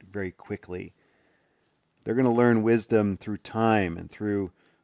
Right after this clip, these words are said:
hardship and through sacrifice and through misunderstandings where grown-ups are gracious to them. They're gonna learn these things that way,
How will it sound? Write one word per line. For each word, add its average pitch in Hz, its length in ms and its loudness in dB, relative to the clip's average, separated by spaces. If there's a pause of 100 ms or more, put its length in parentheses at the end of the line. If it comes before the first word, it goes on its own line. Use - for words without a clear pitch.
(120)
hardship 117 680 0
and 92 160 -12
through 98 580 -4
sacrifice 104 840 -4
and 95 160 -12
through 107 480 -2 (880)
misunderstandings 135 1040 4
where 101 280 0 (180)
grown-ups 123 500 4
are 107 60 0
gracious 104 540 0
to - 120 -10
them. 87 380 -12 (680)
They're 110 120 -2
gonna 123 140 2
learn 127 300 4
these 120 220 2
things 95 320 -4
that 113 260 2
way, 90 360 -6